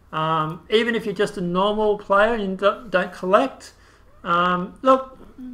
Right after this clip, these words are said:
I don't know if they'll be any good for anything, you know, maybe, you know, if you don't have a decent set of gloves already,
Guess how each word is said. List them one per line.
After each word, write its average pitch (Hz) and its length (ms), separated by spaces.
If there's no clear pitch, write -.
I 247 80
don't 311 160
know 302 200
if 254 120
they'll 240 140
be 214 160
any 208 200
good 202 400
for - 180
anything, 214 480
you 214 140
know, 190 320
maybe, 233 800
you 226 160
know, 220 140
if 220 120
you 214 60
don't 208 340
have 208 200
a 208 40
decent 208 360
set 202 200
of 190 100
gloves 220 500
already, 233 540